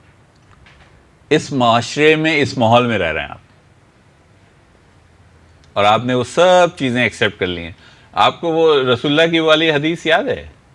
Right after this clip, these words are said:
वो हदीस कुदसी है वो भी, कि एक बस्ती को अल्लाह ताला ने कहा कि इसको हलाक कर दो जाकर,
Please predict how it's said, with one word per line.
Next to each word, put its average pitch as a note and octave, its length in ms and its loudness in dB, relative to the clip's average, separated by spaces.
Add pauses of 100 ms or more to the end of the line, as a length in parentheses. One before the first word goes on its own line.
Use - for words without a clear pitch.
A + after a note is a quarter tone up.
(220)
वो G#2 160 -8
हदीस A2 280 0
कुदसी C3 460 -2
है D#2 120 -6
वो E2 140 -12
भी, D#2+ 160 -18 (1160)
कि A#2 160 -4
एक B2+ 260 0
बस्ती D3+ 460 0
को C3 360 2
अल्लाह A#2+ 260 2
ताला A#2 260 2
ने B2+ 160 -6
कहा A2+ 280 2
कि A#2 160 -2
इसको A2+ 240 -4
हलाक E2+ 260 -2
कर - 100 -10
दो - 140 -18
जाकर, - 280 -20